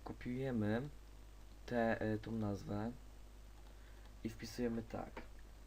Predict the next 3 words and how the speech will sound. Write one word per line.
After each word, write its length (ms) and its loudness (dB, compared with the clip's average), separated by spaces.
Teledyski 1600 2
info. 600 0
Tak, 100 0